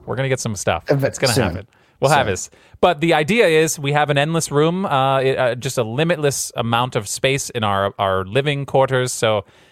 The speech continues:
Speaker 1: I know, uh, Tyler's made a living off just buy, uh, picking cars and, and, and other things like that. So
Speaker 2: I haven't picked a car in, like, five movies.
Speaker 1: I know, I know. It's just kind of, it was her shtick when it started, and now it's your
Speaker 2: It
Speaker 1: shtick
Speaker 2: was.
Speaker 1: forever.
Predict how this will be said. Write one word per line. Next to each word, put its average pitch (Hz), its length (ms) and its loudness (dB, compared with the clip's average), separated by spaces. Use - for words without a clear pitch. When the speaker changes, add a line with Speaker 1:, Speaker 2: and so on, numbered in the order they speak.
Speaker 1:
I 120 140 2
know, 117 160 2
uh, 110 100 -2
Tyler's 117 380 -2
made 113 140 -2
a 104 40 -4
living 104 320 -2
off 95 160 -4
just - 220 -8
buy, 98 180 -2
uh, 107 140 -4
picking 107 260 -4
cars 92 500 -2
and, 90 320 -8
and, 90 260 -8
and 92 140 -8
other 87 160 -6
things 87 200 -10
like 82 140 -6
that. 82 240 -6
So 90 160 -4
Speaker 2:
I 208 120 2
haven't 277 240 0
picked 170 200 -2
a 135 60 -2
car 139 260 2
in, 131 100 0
like, 95 280 -2
five 107 340 2
movies. 92 640 -6
Speaker 1:
I 156 160 0
know, 87 180 -6
I 113 140 -4
know. 78 240 -8
It's 135 140 -6
just 170 120 -2
kind 147 140 -2
of, 135 100 -4
it 139 80 0
was 139 120 -2
her 160 100 2
shtick - 420 0
when 160 120 2
it 135 80 -4
started, 147 360 2
and 117 60 -4
now 113 140 0
it's - 180 -6
your 120 60 -6
Speaker 2:
It 107 60 -6
Speaker 1:
shtick 120 200 4
Speaker 2:
was. 95 220 4
Speaker 1:
forever. 82 300 -2